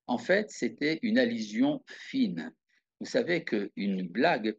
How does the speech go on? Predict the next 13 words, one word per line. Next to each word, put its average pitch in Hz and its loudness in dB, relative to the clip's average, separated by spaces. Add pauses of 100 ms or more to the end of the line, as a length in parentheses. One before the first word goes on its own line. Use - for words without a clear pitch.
pour 104 0
être 113 -6
un - -2
peu, - -14
pour 113 2
être 104 0
bien 123 6
comprise, 160 4
ne 110 6
doit - 6
pas 156 8
être 151 2
expliquée. - -2